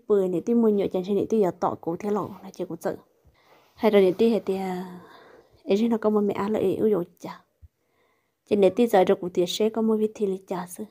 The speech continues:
chỉ có dạy cho có thế nhá. Dạy cho để tìm thế nó nữa chị. Nó cũng chả nhẹ cũng có thể nó là nhận dạng khởi chia ta lắm. Chị chị, à, nhất để tìm cái mua lố, nó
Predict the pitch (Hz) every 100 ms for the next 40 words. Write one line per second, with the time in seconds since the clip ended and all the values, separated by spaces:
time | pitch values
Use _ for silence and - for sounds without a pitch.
0 | _ - - - 196 185 185 185 196 214
1 | 190 214 214 - _ _ _ _ _ -
2 | 202 208 196 175 240 226 214 247 196 226
3 | 240 214 185 175 - - _ _ _ _
4 | _ _ _ _ _ - 226 208 196 190
5 | 233 226 190 208 214 190 202 - - -
6 | - 196 196 196 196 196 185 180 185 190
7 | - - - 180 180 185 - 208 202 190
8 | 220 - _ _ _ _ _ _ _ _
9 | _ - 226 226 233 226 226 226 277 220
10 | - 254 190 208 247 220 220 254